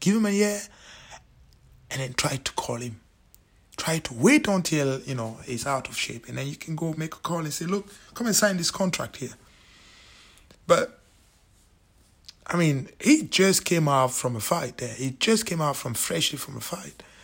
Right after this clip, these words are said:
So he's fresh, he's motivated, there's money. Now there's, I mean, there's a lot of energy behind him. And you just go and, and wanna fight him now? I think that's too early.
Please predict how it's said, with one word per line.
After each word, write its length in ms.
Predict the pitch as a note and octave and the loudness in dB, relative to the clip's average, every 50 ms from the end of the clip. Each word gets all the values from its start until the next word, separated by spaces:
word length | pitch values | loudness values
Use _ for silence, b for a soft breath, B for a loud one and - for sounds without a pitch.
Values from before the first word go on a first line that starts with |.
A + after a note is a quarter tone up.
| B B B | B B B
So 180 | - - E3+ | 0 2 2
he's 340 | - - A3+ A#3 G3 - - | 6 6 6 6 6 4 2
fresh, 560 | - - - - D#3 E3 G3 G3+ F#3 - - | 2 2 0 2 4 4 4 4 4 2 0
he's 260 | - F3 F#3 D#3+ A#2+ B2+ | 0 0 -2 -2 -2 -2
motivated, 840 | C3+ D3 D#3+ D#3 - - - C#3+ E3 F3+ F3+ - C3+ B2 A2+ - | 0 0 0 0 0 -2 -2 0 -2 -2 -2 0 -2 -2 -2 -2
there's 240 | B2 A2 G#2 G2+ G2+ | -4 -6 -4 -4 -4
money. 460 | A2 G#2+ A2+ D3+ F#3 G3 E3+ A#2+ A2 | -2 0 2 2 2 2 2 -2 -2
Now 300 | G#2 A#2 C#3+ E3 F3+ F3+ | -2 -2 0 2 0 0
there's, 240 | D#3+ - C3 B2+ - B B B B B B B B B - | 0 0 -2 -4 -6 B B B B B B B B B -2
I 60 | D3+ | 0
mean, 420 | D3+ C#3+ B2+ A#3 - - - - | 0 0 0 -4 -8 -12 -12 -4
there's 200 | - C#3 C3+ B2 | 0 0 2 2
a 40 | C3 | 2
lot 300 | C3 C3 C#3+ E3+ F#3+ F#3+ | 2 4 6 6 6 6
of 80 | E3 D#3 | 6 4
energy 340 | E3 E3+ D#3+ D#3 D3 C#3 C#3 | 2 2 0 0 0 -2 -2
behind 380 | B2 B2 A#2 B2+ C3+ C3 C3 | -2 -2 -2 -2 -2 -2 -2
him. 260 | B2+ D3+ C#3+ A#2+ A2+ - b b b b b b b b b | -2 -4 -4 -6 -8 -12 b b b b b b b b b
And 120 | - D#3 F3+ | -2 2 4
you 100 | G3+ G#3+ | 4 6
just 240 | A3 A#3 G#3+ - - | 6 4 4 4 2
go 160 | A3 A3 G#3 | 4 4 4
and, 260 | G3 F#3+ F#3 D#3 - - - _ _ _ _ _ _ _ _ | 4 4 2 0 -4 -12 -20 _ _ _ _ _ _ _ _
and 120 | - D3+ E3+ | -8 0 2
wanna 140 | F#3+ G3+ G3 | 4 4 4
fight 300 | - - G#3+ G#3+ G#3+ G#3+ | 4 2 2 2 4 4
him 240 | A3+ A#3 A3 A3+ | 2 2 2 0
now? 420 | G3+ F3+ G3+ A3+ B3 B3 - - - - _ _ - - | 2 4 4 4 2 0 -4 -12 -16 -20 _ _ -8 -4
I 40 | C3+ | -2
think 100 | D3 D#3 | 0 0
that's 220 | C3+ B2+ A#2 - - | 0 0 -2 -2 -4
too 180 | - A#2+ A#2+ | -6 -4 -4
early. 320 | A#2 A2+ A2+ A2+ A2 A2 | -4 -4 -4 -6 -8 -10